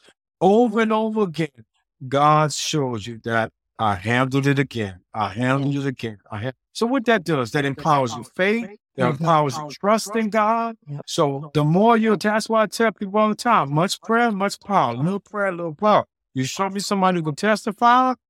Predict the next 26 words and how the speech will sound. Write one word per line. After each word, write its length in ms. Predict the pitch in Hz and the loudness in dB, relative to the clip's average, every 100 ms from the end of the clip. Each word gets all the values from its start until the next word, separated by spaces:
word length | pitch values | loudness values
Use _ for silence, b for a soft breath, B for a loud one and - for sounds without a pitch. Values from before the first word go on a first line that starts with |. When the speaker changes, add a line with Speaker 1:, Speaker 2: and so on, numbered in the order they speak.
| _ | _
Speaker 1:
I 80 | 113 | -6
show 160 | 113 160 | -2 0
you 80 | 151 | 0
somebody 420 | - 143 143 131 | 0 0 2 2
who's 200 | 127 110 | -4 -6
been 200 | 110 95 - | -8 -8 -8
tested. 640 | - 170 - - 147 - _ _ _ _ | -2 -2 -2 -2 -2 -2 _ _ _ _
Speaker 2:
Yes. 200 | 143 135 - - | -12 -10 -12 -12
Speaker 1:
But 180 | 127 143 | -10 -4
you 140 | 208 | -6
can't 280 | - 208 170 | 0 0 0
give 180 | 165 139 | -2 -2
a 80 | 127 | -4
true 380 | 160 226 214 - | -4 -2 -2 -2
testimony 720 | 220 214 - 156 139 135 127 | 0 0 0 0 2 0 0
unless 320 | 139 147 - | 0 0 -2
you've 100 | 123 | -8
been 220 | 107 101 | -12 -10
tested. 380 | - 175 117 180 - _ _ _ | -2 0 -2 -8 -20 _ _ _
Speaker 2:
That's 160 | 143 - 151 | -18 -16 -4
right. 100 | 135 | -2
Speaker 1:
And 200 | 135 131 | 0 2
those 380 | 165 196 190 - | 4 4 2 -2
who've 180 | 160 | -4
been 200 | 135 127 | -4 -6
tested, 540 | - 190 185 151 185 | -4 -2 -2 -2 -6